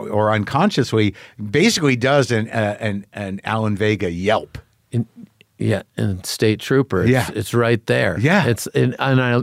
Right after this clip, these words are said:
Speaker 2: and I love that too, that he's like, "I'm gonna sign your name right here."
Speaker 1: Yeah,
Speaker 2: And it's
Speaker 1: yeah.
Speaker 2: a scream.
Speaker 1: Yeah, and it's like, it, it is that scream. But also, you know, the reference to, I had to go dig up, you know,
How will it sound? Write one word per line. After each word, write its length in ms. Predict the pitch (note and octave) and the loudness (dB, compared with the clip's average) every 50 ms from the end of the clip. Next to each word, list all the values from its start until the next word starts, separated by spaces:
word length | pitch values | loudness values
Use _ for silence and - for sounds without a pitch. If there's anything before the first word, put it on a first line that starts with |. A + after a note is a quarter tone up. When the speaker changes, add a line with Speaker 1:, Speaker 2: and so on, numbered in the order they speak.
| - - | 0 0
Speaker 2:
and 100 | B2+ A#2+ | 0 2
I 60 | A2 | 2
love 540 | A2+ A#2+ B2 B2 B2 B2 A2+ G#2+ G#2 G2 G2 | 4 4 4 4 2 2 0 0 -2 0 0
that 360 | G#2+ G2 G2 F#2+ F#2 _ - | 0 0 0 -2 -6 _ -10
too, 380 | - - A2+ G#2 F#2+ F2+ E2+ - - - - _ - | -4 0 0 2 2 0 -2 -6 -10 -18 -20 _ -4
that 120 | - G#2 | -4 -2
he's 300 | F#2 G2+ G2+ F#2+ F#2 - | 0 0 0 0 -2 -2
like, 240 | G2+ F#2+ F2+ - - - - - - - _ _ - | -2 -2 -4 -4 -8 -18 -20 -20 -20 -20 _ _ -6
"I'm 120 | A#2 A2+ | -4 -2
gonna 160 | A#2 A2+ G#2 | 0 0 0
sign 460 | G2 - - - G#2+ F#2+ G2+ G2+ G2 F#2+ | -2 -4 -4 -4 -2 -2 -2 -2 -2 -2
your 100 | F#2 F2 | -4 -4
name 400 | F2 F2+ F2+ F2+ F2 E2+ F2 E2+ | -4 -4 -4 -6 -6 -6 -6 -8
right 240 | E2+ D#2+ D#2 - | -8 -10 -12 -14
here." 300 | - - - G2+ - - G#2+ | -16 -18 -16 -14 -14 -8 -2
Speaker 1:
Yeah, 240 | G#2+ A2+ A#2+ B2+ C#3 | 0 0 0 2 0
Speaker 2:
And 80 | B2 | 0
it's 120 | A2+ B2 B2 | 0 0 0
Speaker 1:
yeah. 40 | |
Speaker 2:
a 40 | - | 0
scream. 760 | - - - - - - - - G2+ G2 F#2 F2 E2 D#2+ D#2 D#2+ E2+ F#2 | -2 -4 -6 -8 -10 -10 -10 -10 -8 -8 -8 -8 -10 -12 -12 -14 -10 -4
Speaker 1:
Yeah, 300 | G#2+ A2+ B2+ B2+ G#2+ F#2 - _ _ _ _ - | 0 0 2 2 0 -2 -6 _ _ _ _ -4
and 160 | B2 B2 B2+ | 0 0 2
it's 160 | B2 A#2+ - | 2 2 2
like, 260 | - B2 A#2+ A#2 G2+ | 2 0 0 0 0
it, 240 | B2+ C3 C3+ B2+ - | 0 0 0 0 0
it 240 | - C#3 C3+ C#3 C#3 | 0 0 0 2 2
is 460 | - C#3 C3+ C#3+ C#3 B2 A2 G2+ G2 | 2 2 4 4 2 2 -2 -6 -4
that 300 | G2+ A2 G#2+ A2 G#2+ - | -2 0 2 2 0 -2
scream. 580 | - - - - F#3 G#3+ G#3 B2+ F2+ D2+ C#2+ - _ - - - - - - - - - | -6 -10 -4 0 2 2 2 2 0 -4 -10 -16 _ -20 -20 -20 -20 -20 -20 -14 -4 2
But 180 | E3+ F3 F3 E3+ | 4 4 4 4
also, 400 | - F3+ A3 C4 B3+ - C4+ G3+ | 2 2 2 2 2 4 4 4
you 200 | E3 D3+ C#3+ C#3 | 4 4 4 4
know, 120 | C#3 C3+ C3 | 4 4 4
the 120 | B2+ C3 | 4 2
reference 580 | A#2+ B2+ D3 D#3 F3 - - D#3 C#3+ C#3 - - | 4 4 4 2 2 2 2 2 2 2 0 -4
to, 340 | - C#3 C3 B2 A#2+ A#2 A2 - - - | 0 2 4 4 4 4 2 -2 -12 -12
I 160 | - A2 B2 C#3+ | -4 -2 0 2
had 180 | D#3+ D#3+ D3 | 2 2 2
to 80 | C3+ C3 | 2 2
go 420 | A#2+ B2+ C3+ C3+ C3+ C#3 C3 B2 | 2 4 4 6 6 6 4 4
dig 440 | A#2 F#2+ F#2+ G#2+ B2+ C3 C3 A#2+ C3 | 2 -4 0 2 2 2 4 4 2
up, 240 | B2+ B2+ B2 - - | 2 2 2 2 2
you 80 | A#2+ | 2
know, 220 | A#2 A2+ A2 G2+ | 4 4 2 0